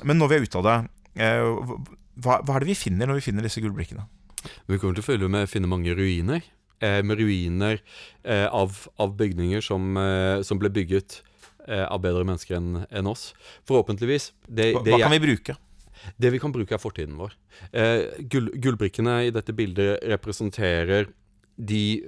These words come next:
Speaker 2: de, de fremste bragdene som våre forgjengere har, har gjort. Om det,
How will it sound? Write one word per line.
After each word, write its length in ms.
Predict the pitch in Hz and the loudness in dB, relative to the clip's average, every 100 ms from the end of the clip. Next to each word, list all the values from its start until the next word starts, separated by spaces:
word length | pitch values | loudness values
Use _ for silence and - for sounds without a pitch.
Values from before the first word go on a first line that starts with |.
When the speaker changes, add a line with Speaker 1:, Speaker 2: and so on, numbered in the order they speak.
| 110 - _ _ _ _ | -12 -18 _ _ _ _
Speaker 2:
de, 380 | 127 107 117 123 | -16 -6 -6 -4
de 160 | 123 | -4
fremste 480 | 120 143 107 - 107 | -4 -2 -4 -4 -4
bragdene 540 | 104 110 87 82 95 113 | 0 0 -2 -4 -2 -2
som 160 | 107 | -2
våre 160 | 101 98 | 0 0
forgjengere 540 | 113 90 78 82 87 85 - | 0 -2 -2 -2 -2 -4 -4
har, 260 | 98 90 92 - | 0 0 0 -4
har 140 | 92 92 | -2 -2
gjort. 180 | - 123 | -4 -6
Om 100 | |
det, 100 | 110 | -2